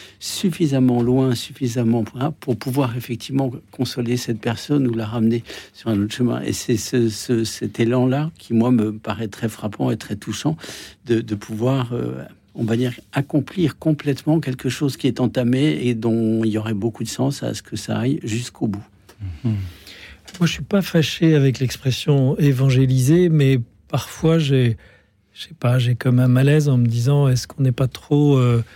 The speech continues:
Speaker 3: dans une forme de productivisme ? Alors, voilà comment moi, je voudrais témoigner de cette question importante, c'est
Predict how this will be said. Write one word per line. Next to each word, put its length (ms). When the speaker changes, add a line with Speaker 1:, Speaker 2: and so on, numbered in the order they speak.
Speaker 3:
dans 80
une 180
forme 320
de 80
productivisme ? 1300
Alors, 420
voilà 240
comment 260
moi, 200
je 80
voudrais 560
témoigner 420
de 60
cette 240
question 500
importante, 800
c'est 160